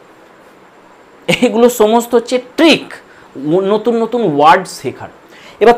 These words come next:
তোমরা বলবে, "দাদা trick আবার কি?" Dictionary খুললাম, প্রথম পেজটা খুললাম, এ দিয়ে কত word আছে। যদি তোমরা অক্সফোর্ডের dictionary খোলো, শুধুমাত্র এ দিয়ে তিরানব্বই পাতা, তিরানব্বই, নাইনটি থ্রি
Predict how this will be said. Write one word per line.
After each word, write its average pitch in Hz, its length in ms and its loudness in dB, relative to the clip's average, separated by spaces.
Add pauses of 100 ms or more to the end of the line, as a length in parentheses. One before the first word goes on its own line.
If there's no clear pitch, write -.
তোমরা 302 380 8
বলবে, 269 240 6
"দাদা 262 200 6
trick 285 340 2
আবার 277 200 6
কি?" 131 120 -6 (920)
Dictionary 180 520 0
খুললাম, 277 380 0 (680)
প্রথম 247 360 6
পেজটা 220 460 6
খুললাম, 262 420 4 (580)
এ 220 200 6
দিয়ে 247 300 4
কত 220 200 2
word 214 380 8
আছে। 220 280 2 (640)
যদি 233 220 6
তোমরা 294 220 8
অক্সফোর্ডের 254 600 4
dictionary 220 340 0
খোলো, 160 260 -6 (420)
শুধুমাত্র 277 580 4
এ 262 180 6
দিয়ে 262 240 4
তিরানব্বই 285 760 4
পাতা, 208 440 4 (100)
তিরানব্বই, 247 540 2
নাইনটি 254 520 2
থ্রি 269 340 0